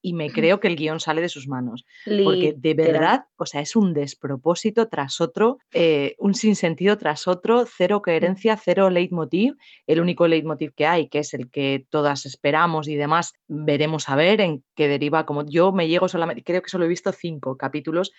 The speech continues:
Speaker 1: porque, eh, la vergüenza ajena cada vez que los veo me, me invade el cuerpo muchísimo, entonces tengo que estar una
Speaker 2: Sí.
Speaker 1: temporada sin verlo, porque es-, está fatal escrita, o sea, la showrunner que está, que está ahora mismo, eh, yo, mm, no le deseo el mal a nadie, pero chica, cambia de curro, o sea, eh,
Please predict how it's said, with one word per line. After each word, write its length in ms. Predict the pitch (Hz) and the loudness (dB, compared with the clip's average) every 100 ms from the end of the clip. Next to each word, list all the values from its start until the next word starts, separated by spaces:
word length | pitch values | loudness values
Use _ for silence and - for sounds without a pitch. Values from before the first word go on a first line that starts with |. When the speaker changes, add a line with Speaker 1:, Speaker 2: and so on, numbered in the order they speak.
| _ | _
Speaker 1:
porque, 440 | 185 180 220 - - | 0 4 2 0 0
eh, 180 | 175 151 | 0 2
la 100 | 143 | 0
vergüenza 460 | 147 156 156 175 | 0 -2 -2 -2
ajena 380 | 170 - 156 165 | -2 -4 -4 -2
cada 220 | 170 151 | 0 0
vez 120 | 143 | 0
que 80 | 160 | -2
los 220 | 160 156 | -2 -2
veo 340 | 151 156 170 - - | 0 2 2 -2 -2
me, 200 | 170 156 | -2 0
me 100 | 160 | 0
invade 400 | 160 151 156 170 | 0 2 2 4
el 100 | 170 | 2
cuerpo 280 | - 170 180 | 2 2 2
muchísimo, 600 | 175 156 185 185 - 180 | 0 0 0 -2 -2 0
entonces 300 | 180 165 156 | 0 0 -2
tengo 220 | - 165 165 | 0 -2 -2
que 80 | |
estar 160 | 156 165 | -2 0
una 80 | 165 | 2
Speaker 2:
Sí. 60 | |
Speaker 1:
temporada 300 | 165 147 147 | 2 2 2
sin 220 | 156 147 139 | 0 -2 -2
verlo, 320 | 139 127 123 | -2 -2 -2
porque 220 | 135 120 | -6 -10
es-, 100 | - - | -16 -8
está 220 | - 139 | -4 -4
fatal 440 | - 156 139 156 | 0 -2 0 0
escrita, 480 | 185 - 139 190 131 | 0 -4 -6 -4 -4
o 60 | 135 | -2
sea, 240 | 131 123 _ _ _ - | -2 -2 _ _ _ -4
la 220 | 165 139 | 0 0
showrunner 680 | - 160 156 165 180 214 233 | 0 0 2 2 2 2 0
que 100 | 156 | -4
está, 380 | - 147 147 - | 0 2 2 0
que 60 | 143 | -4
está 160 | - | 0
ahora 160 | 151 147 | 2 2
mismo, 440 | 147 143 185 262 - _ _ _ - | 0 0 2 2 -2 _ _ _ 0
eh, 460 | 165 151 147 147 | 2 4 2 0
yo, 380 | 135 156 196 - | 0 2 4 2
mm, 500 | 175 160 147 147 147 147 | -2 -6 -4 -4 -4 -2
no 100 | 165 | 2
le 80 | |
deseo 240 | 190 175 175 | 2 2 0
el 40 | |
mal 140 | 170 160 | 2 0
a 60 | |
nadie, 300 | 147 143 160 185 | 0 0 -2 0
pero 220 | 160 131 | -2 -2
chica, 320 | - 143 135 | -6 -6 -4
cambia 240 | 135 151 | -2 0
de 120 | 165 135 | 0 0
curro, 300 | 143 131 123 | -6 -6 -8
o 40 | |
sea, 260 | 131 127 127 | -4 -4 -4
eh, 180 | 147 143 | -4 -4